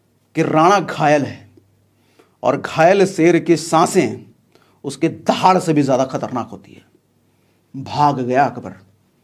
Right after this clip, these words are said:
अपनी सेना को तुरंत ऑर्डर दिया, "भैया भाग, मैं मार देगा ये राणा।" दहशत ऐसी होनी चाहिए सर, दहशत। कहते हैं, "दहशत तुम्हारी आंखों में होना चाहिए।"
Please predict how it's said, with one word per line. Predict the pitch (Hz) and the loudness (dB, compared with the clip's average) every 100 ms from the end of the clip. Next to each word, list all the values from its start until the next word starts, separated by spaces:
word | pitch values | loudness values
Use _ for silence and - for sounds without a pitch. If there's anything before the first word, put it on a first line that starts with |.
| _ _ _ _ | _ _ _ _
अपनी | - 143 147 156 | -8 -4 2 2
सेना | 147 147 151 156 | 2 2 2 2
को | 156 | 0
तुरंत | 147 160 185 165 | -2 2 4 4
ऑर्डर | 151 147 | 2 2
दिया, | 151 180 | 4 4
"भैया | 175 214 | 6 4
भाग, | 208 208 320 339 330 302 240 196 - - - - _ - | 6 6 6 6 4 2 0 -2 -2 -8 -20 -20 _ -2
मैं | 277 | 2
मार | 214 214 262 | 4 6 4
देगा | 240 240 262 | 4 4 6
ये | 262 | 4
राणा।" | 220 202 175 135 - _ _ _ _ _ _ _ _ _ _ _ _ _ _ _ _ _ _ _ _ _ _ - | 2 2 0 -2 -8 _ _ _ _ _ _ _ _ _ _ _ _ _ _ _ _ _ _ _ _ _ _ -18
दहशत | 165 147 147 147 180 | -2 0 0 0 0
ऐसी | 123 123 131 | 0 -2 -4
होनी | 110 101 | -8 -8
चाहिए | 95 92 | -10 -12
सर, | - - _ 110 | -14 -18 _ -20
दहशत। | 104 113 110 - 98 - _ _ _ _ _ _ _ _ _ - - _ _ - | -10 -10 -8 -12 -14 -20 _ _ _ _ _ _ _ _ _ -20 -20 _ _ -6
कहते | 123 131 | 0 2
हैं, | 151 | 2
"दहशत | - 143 143 185 185 | 0 -2 0 0 0
तुम्हारी | 156 147 160 | 0 2 2
आंखों | 127 123 156 | 0 -2 -6
में | 120 | -6
होना | 107 | -10
चाहिए।" | 110 - | -12 -16